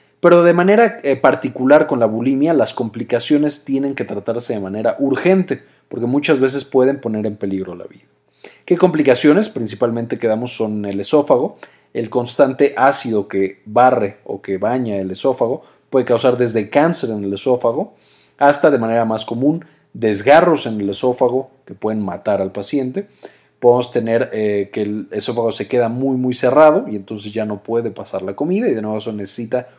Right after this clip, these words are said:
una intervención rápida. Eh, podemos tener úlceras en la boca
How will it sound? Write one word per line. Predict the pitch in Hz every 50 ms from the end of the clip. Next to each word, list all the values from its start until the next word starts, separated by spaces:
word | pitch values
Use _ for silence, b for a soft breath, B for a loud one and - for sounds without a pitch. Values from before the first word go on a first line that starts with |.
| b b b
una | 127 127
intervención | 120 113 120 104 104 98 98 - 110 107 107 - _ -
rápida. | - - 147 156 147 - - 110 120 185 - _ _ b b b b b b b b b b b b b b b b b -
Eh, | 113 123 127
podemos | 123 - - 139 131 135 135 143 147 143 -
tener | 135 120 120 123 127 -
úlceras | 143 135 131 123 - - 117 110 107 - 113
en | 107
la | 107 117
boca | 147 175 180 180 180 170 170 -